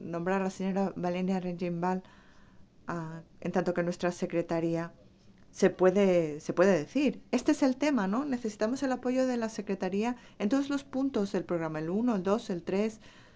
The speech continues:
Yo no he visto ninguna oposición a que efectivamente la Secretaría nos apoye. No vimos ningún problema en el punto uno, tampoco vemos por qué puede ser, mm, problemático que nos apoyen en el punto cuatro.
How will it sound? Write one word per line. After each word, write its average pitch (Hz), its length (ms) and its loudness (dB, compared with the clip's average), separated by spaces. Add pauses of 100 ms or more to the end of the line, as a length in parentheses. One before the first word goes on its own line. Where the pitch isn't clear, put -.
(680)
Yo 233 200 6
no 294 80 6
he - 20 2
visto 277 300 -2
ninguna 214 540 0
oposición 208 960 -2
a 185 160 -6
que - 100 -6
efectivamente 190 920 -2 (420)
la 180 140 0
Secretaría 202 580 0
nos 233 220 -2
apoye. 202 600 -2 (2750)
No 175 180 -4
vimos 190 540 0
ningún 175 240 -4
problema 175 380 0
en 165 100 -4
el 170 80 -6
punto 180 320 -2
uno, 240 300 2 (100)
tampoco 196 440 -2
vemos 202 300 -2
por 208 220 -4
qué 202 100 -2
puede 208 400 0
ser, 196 460 -2
mm, 170 400 -8
problemático 190 640 2
que 208 80 -2
nos 190 140 -4
apoyen 185 320 0
en 190 80 0
el 180 100 -2
punto 175 300 -6
cuatro. 196 440 -4